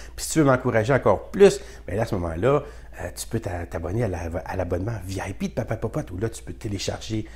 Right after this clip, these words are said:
les vidéos, des audios, il y a quelques recettes que je mets à l'occasion, euh, donc c'est plus complet, t'as aussi la liste des dix rabais qui reviendront pas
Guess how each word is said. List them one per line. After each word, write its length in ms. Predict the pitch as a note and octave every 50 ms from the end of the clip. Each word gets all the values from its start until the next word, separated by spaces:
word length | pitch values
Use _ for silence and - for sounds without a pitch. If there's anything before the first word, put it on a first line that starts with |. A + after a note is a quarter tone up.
| - - - - - -
les 280 | F#2+ F#2+ F#2 G#2+ C3 C3
vidéos, 680 | G#2+ G#2+ G2 G#2 G2 G#2 A#2 B2 C3 C3 C3 B2+ A#2
des 400 | F2 E2+ F2 F#2+ A#2 C#3 C3+ A2+
audios, 560 | A#2 A#2 G#2+ G2+ G2+ A2 A#2+ B2 B2+ B2+ B2 A2+
il 60 | F2+
y 40 | E2
a 20 |
quelques 360 | - - A#2+ A#2+ - A#2 G#2+
recettes 280 | A2+ G#2+ - - A#2 -
que 100 | - G#2+
je 100 | G2 G2+
mets 100 | A2+ A2
à 20 |
l'occasion, 720 | G#2+ G#2 - - G2+ F#2+ F#2 F#2 G2+ A#2 A#2 B2 B2+ B2+ B2 - - - - - - -
euh, 340 | F2 F2 E2+ E2 E2 E2+ E2+
donc 120 | - - -
c'est 140 | - - -
plus 160 | - - B2+
complet, 500 | - A#2+ G#2 F#2+ - - G#2 A#2 A#2 A#2
t'as 120 | A#2 - F#2
aussi 280 | F2 E2 - - G2
la 100 | F#2+ E2+
liste 240 | F2 G2 G2+ G2 F#2+
des 120 | F#2+ F2
dix 200 | E2 F#2 F#2+ -
rabais 240 | - F2+ F2+ G2 G2
qui 100 | - -
reviendront 360 | F2+ E2+ F2+ E2+ F2+ E2 -
pas 340 | - - - G2+ G2 - -